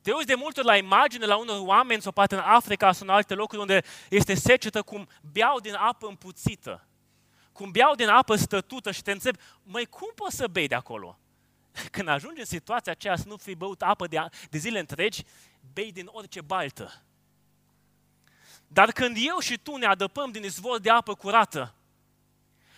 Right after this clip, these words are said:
niciun substitut nu ne poate atrage. Unui om flământ poți să-i pui orice sub nas. Va dori să mănânce ceea ce pui, chiar dacă e o bucată de pâine uscată.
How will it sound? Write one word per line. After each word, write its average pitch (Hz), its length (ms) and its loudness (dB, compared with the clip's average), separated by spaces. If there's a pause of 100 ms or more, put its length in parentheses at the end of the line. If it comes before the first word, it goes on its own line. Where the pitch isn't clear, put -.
(120)
niciun 247 360 -8
substitut 240 640 -8
nu 285 60 -14
ne 226 100 0
poate 185 280 4
atrage. 120 560 -2 (1200)
Unui 220 260 -6
om 302 200 2
flământ 247 680 -2
poți 240 240 -6
să-i 240 80 -6
pui 247 160 -10
orice 247 320 -4
sub 226 200 -10
nas. 214 500 0 (1700)
Va 165 280 0
dori 175 280 -10
să 202 180 -10
mănânce 185 400 -12
ceea 139 220 -2
ce 135 140 -8
pui, 139 160 -10
chiar 170 120 -2
dacă 170 160 0
e - 20 -6
o 165 40 -12
bucată 165 240 2
de 165 80 -8
pâine 156 200 -14
uscată. 123 480 -8